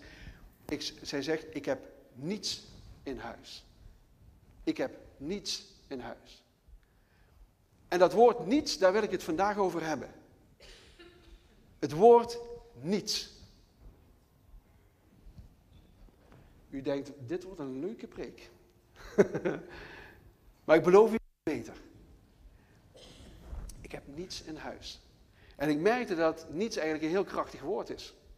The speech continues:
Een heel sterk woord, een heel negatief woord. Er kunnen allerlei facetten in ons leven zijn waar dat je niets hebt. Je kunt op gebieden alles hebben of veel hebben,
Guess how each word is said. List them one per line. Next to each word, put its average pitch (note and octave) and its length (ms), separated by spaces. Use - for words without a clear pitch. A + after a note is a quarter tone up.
Een C#3 80
heel D3+ 100
sterk G#3+ 460
woord, B2 240
een C#3 80
heel D#3+ 360
negatief E3 720
woord. C3 600
Er D3+ 140
kunnen A#3 280
allerlei B3+ 420
facetten B3 640
in G3 140
ons D#3+ 160
leven F#3 380
zijn F#3 340
waar F3+ 160
dat F#3 200
je D3 360
niets G3+ 300
hebt. G#3 300
Je E3+ 100
kunt C4 180
op A3+ 100
gebieden F#3+ 420
alles D4+ 280
hebben D3 260
of D#3+ 80
veel C4+ 340
hebben, D3+ 300